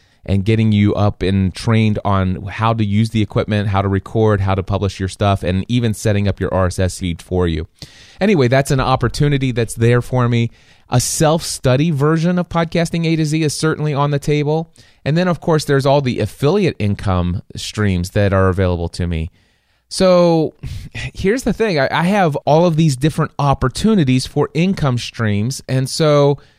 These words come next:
it, on top of that, I also have a complete brand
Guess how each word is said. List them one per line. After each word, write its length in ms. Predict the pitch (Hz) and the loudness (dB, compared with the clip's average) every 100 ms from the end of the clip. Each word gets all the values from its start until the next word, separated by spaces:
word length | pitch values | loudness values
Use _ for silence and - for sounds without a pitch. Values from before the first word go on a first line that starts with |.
| _ _ _ - | _ _ _ -8
it, 180 | 170 160 - | -6 -4 -2
on 220 | 156 139 | 0 0
top 420 | - - 208 247 | -2 -2 -2 0
of 220 | 180 135 | 0 0
that, 600 | 143 240 180 117 147 - - _ _ | -2 -2 0 -2 -4 -8 -20 _ _
I 160 | - 151 | -2 0
also 440 | 160 240 - 165 | 2 0 2 2
have 280 | 131 123 127 | 2 2 0
a 40 | |
complete 720 | 135 - 170 - - 196 226 | 0 2 2 0 -2 -4 -4
brand 640 | - 131 143 185 247 254 | -4 -2 0 2 2 2